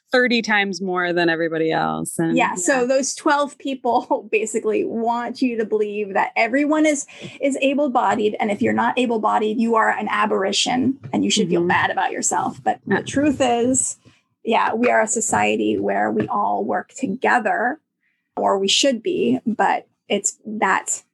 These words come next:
Speaker 2: paradigm of helping others has been corrupted by the idea that capitalism, that we have to be working for these people.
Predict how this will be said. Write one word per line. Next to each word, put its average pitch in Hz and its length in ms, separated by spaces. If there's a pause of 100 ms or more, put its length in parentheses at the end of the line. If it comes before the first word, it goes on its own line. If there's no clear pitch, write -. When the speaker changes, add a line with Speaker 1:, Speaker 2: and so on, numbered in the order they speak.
(160)
Speaker 2:
paradigm 240 520
of 208 80
helping 220 420
others 196 360
has 208 140
been 185 400 (320)
corrupted 262 800 (340)
by 208 760 (340)
the - 180
idea 202 320
that 185 160
capitalism, 190 760
that - 100
we 220 100
have 220 200
to 214 80
be 214 240
working - 420
for - 180
these - 280
people. - 560